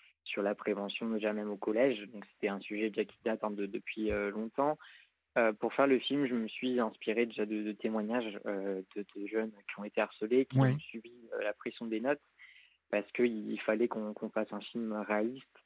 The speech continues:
Speaker 1: euh, voilà, qui, qui soit vraiment inspiré, euh, inspiré de faits réels. Euh, parce que, enfin, en fait, voilà, dans le film, c'est moi qui,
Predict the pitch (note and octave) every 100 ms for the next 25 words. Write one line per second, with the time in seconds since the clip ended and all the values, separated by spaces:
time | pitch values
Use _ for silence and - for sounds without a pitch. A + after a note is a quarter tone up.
0 | _ _ _ - G#2+ G#2 G2+ G2+ G2+ G2+
1 | A2+ - A2 G2+ - - A2 G#2+ G#2 G#2
2 | A#2+ B2+ B2 A#2+ - - A#2+ C3 B2+ A2+
3 | G#2+ G#2 G#2+ G#2+ - G#2+ A#2+ - A2 G#2
4 | G#2+ D3+ A#2 G#2+ _ _ - _ _ -
5 | A2 G2+ G2+ G2 G2+ G2+ G2+ _ - G#2+
6 | - G#2+ - A2 A2 A2+ A#2 A2 G#2+ A2+
7 | - C3+ B2 A#2+ A#2 - A2